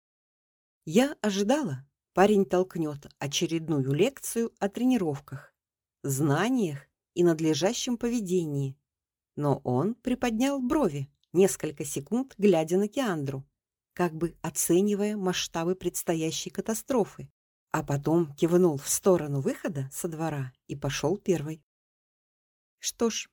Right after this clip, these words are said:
посмотрим". Мы с Киандрой переглянулись.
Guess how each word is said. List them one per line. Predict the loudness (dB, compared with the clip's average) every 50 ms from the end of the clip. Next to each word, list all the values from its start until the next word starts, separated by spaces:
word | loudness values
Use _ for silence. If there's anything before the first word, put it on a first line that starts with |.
| _ _
посмотрим". | -2 -2 -2 0 0 0 0 0 -4 -4 -6 -6 -6 -6 -10 _ _ _ _ _ _ _ _ _ _ _ _ _ _ _ _ _ _ _ _ 2
Мы | 2 2
с | 2 2
Киандрой | 2 2 4 4 4 2 0 0 -4 -6 -6 _ _
переглянулись. | _ 0 0 0 2 2 0 2 2 0 -4 -4 -6 -10 -14 -16